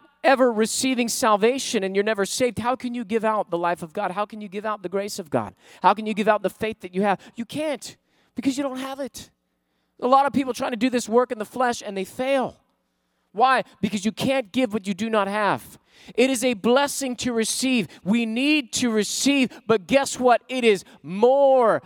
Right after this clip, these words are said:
blessed to give than it is to receive. That's what God is telling us.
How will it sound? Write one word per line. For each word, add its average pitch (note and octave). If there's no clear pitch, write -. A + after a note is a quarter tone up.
blessed D#3+
to F3+
give C#3
than D3+
it D3
is D#3+
to C#3+
receive. B2
That's A3
what G3+
God F3+
is D#3
telling G3
us. -